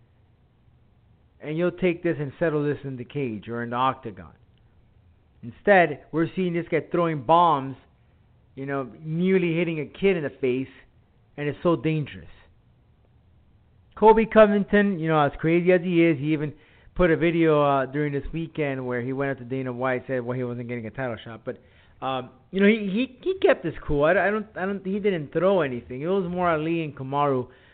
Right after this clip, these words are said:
who were escalating the tension. And, and by the way, that is the, the next fight. Colby Covington is getting a title shot against Kamaru Usman,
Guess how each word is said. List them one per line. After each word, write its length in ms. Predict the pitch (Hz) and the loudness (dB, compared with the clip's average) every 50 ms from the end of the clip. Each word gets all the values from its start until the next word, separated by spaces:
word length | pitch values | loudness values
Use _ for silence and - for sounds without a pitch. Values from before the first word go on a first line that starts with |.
| _ - | _ -6
who 220 | - 147 143 139 | -4 -2 -2 0
were 400 | 123 123 127 123 117 113 107 - _ _ _ _ _ _ _ _ _ _ _ - | -2 -2 -2 -2 -2 -4 -6 -8 _ _ _ _ _ _ _ _ _ _ _ -6
escalating 600 | 143 147 - - 147 127 123 120 110 101 107 110 | -6 -6 -6 -6 -6 -4 -4 -4 -6 -8 -10 -10
the 100 | 104 110 | -10 -12
tension. 640 | - - - 139 135 123 - - 110 98 87 92 - _ _ _ _ _ _ _ _ _ _ _ _ _ _ _ _ _ - | -12 -8 -8 -8 -8 -8 -12 -14 -16 -16 -16 -16 -20 _ _ _ _ _ _ _ _ _ _ _ _ _ _ _ _ _ -10
And, 200 | 139 139 135 - | -8 -8 -8 -8
and 140 | - 147 147 | -10 -8 0
by 180 | 147 175 175 170 | 2 2 2 2
the 100 | 147 135 | 2 0
way, 480 | 131 151 160 147 135 123 123 120 104 123 123 | 0 0 0 2 0 0 -2 -4 -8 -4 -2
that 180 | 160 156 147 | -2 0 0
is 320 | 165 180 180 165 135 113 104 | 0 0 0 0 -2 -4 -6
the, 200 | 113 123 120 120 107 - _ _ - | -4 -4 -4 -4 -8 -12 _ _ -8
the 100 | 127 120 | -8 -6
next 220 | 127 139 135 120 - - | -6 -6 -8 -10 -12 -8
fight. 340 | - 156 151 123 104 - - - | -4 -2 -2 -2 -4 -8 -12 -8
Colby 260 | - 156 156 131 139 | -4 -4 -4 -4 -4
Covington 560 | 135 - 156 151 139 131 131 120 - 131 123 | -6 -4 -6 -6 -4 -6 -8 -8 -8 -6 -6
is 120 | 131 135 131 - | -6 -6 -6 -4
getting 300 | - 139 127 131 117 117 | -4 -2 -2 -4 -6 -10
a 40 | |
title 340 | 110 - 147 143 139 127 120 113 - | -10 -8 -6 -4 -4 -4 -6 -8 -8
shot 260 | 127 117 113 - _ _ _ _ _ _ _ _ - | -8 -8 -10 -10 _ _ _ _ _ _ _ _ -16
against 400 | 120 120 113 113 131 127 117 - | -14 -12 -8 -8 -8 -8 -8 -10
Kamaru 640 | - 135 123 127 131 127 123 110 107 113 127 135 127 | -12 -10 -8 -6 -4 -4 -4 -4 -4 -4 -6 -6 -8
Usman, 380 | - - 113 110 104 104 101 | -8 -10 -12 -12 -10 -12 -12